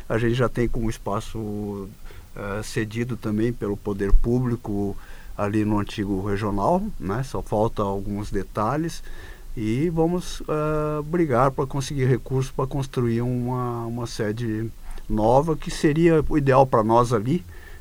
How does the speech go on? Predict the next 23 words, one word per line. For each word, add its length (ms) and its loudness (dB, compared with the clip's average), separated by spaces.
porque 240 -4
estamos 340 -4
junto 260 -2
do 100 -6
hospital, 640 2
questão 360 -2
de 140 -4
enchente, 540 -2
atendimento 640 -2
dos 80 -4
nossos 200 -4
pacientes, 560 -2
já 200 -2
vai 200 0
só 180 -2
atravessar 440 -4
uma 160 -2
porta, 400 -2
tá 120 0
dentro 200 -4
do 100 -6
hospital, 380 0
enfim, 300 -2